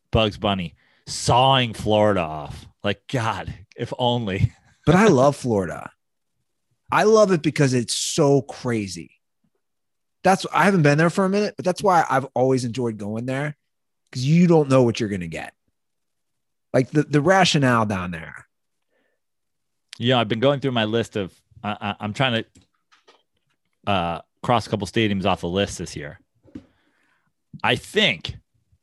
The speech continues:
Speaker 1: and th-, by no planning, but I think Florida's, the Florida ones are gonna end up being the last. I mean, we tackled Texas.
Speaker 2: You gotta go back
Speaker 1: Yeah.
Speaker 2: to Texas, Joe.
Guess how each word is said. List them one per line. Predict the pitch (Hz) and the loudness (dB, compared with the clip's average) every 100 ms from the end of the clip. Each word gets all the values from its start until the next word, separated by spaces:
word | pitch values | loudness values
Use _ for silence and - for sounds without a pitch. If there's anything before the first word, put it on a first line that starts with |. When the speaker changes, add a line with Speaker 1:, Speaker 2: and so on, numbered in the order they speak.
| - - _ _ - | -20 -20 _ _ -4
Speaker 1:
and | 120 131 | -2 0
th-, | 143 113 | -2 0
by | 127 139 | 0 4
no | 165 196 | 4 4
planning, | - 156 113 90 - | 2 0 0 -4 -2
but | 139 | 2
I | 156 | 2
think | - 214 | 2 -2
Florida's, | - 185 185 175 143 147 _ | 2 4 4 4 0 -4 _
the | 131 147 | -4 -2
Florida | 185 202 190 151 | 2 4 4 4
ones | 139 127 | 2 2
are | |
gonna | 135 131 | 0 0
end | 131 | 0
up | 127 | 0
being | 143 131 | -2 -2
the | 117 | -2
last. | 139 151 - | -2 -4 -4
I | 113 | -2
mean, | 107 95 - - - _ _ | -2 -4 -12 -20 -20 _ _
we | 120 | -2
tackled | 123 147 151 - 190 - | 2 2 0 -2 -6 -2
Texas. | 120 90 - 104 113 - - _ _ _ _ _ _ _ - | -2 -2 -2 -2 -2 -12 -20 _ _ _ _ _ _ _ -10
Speaker 2:
You | 120 | 0
gotta | 131 | 2
go | 120 120 | 4 4
back | 110 131 160 | 4 2 0
Speaker 1:
Yeah. | |
Speaker 2:
to | 160 | 0
Texas, | 135 101 104 - | 2 2 -4 -6
Joe. | 98 92 117 | -4 -4 -8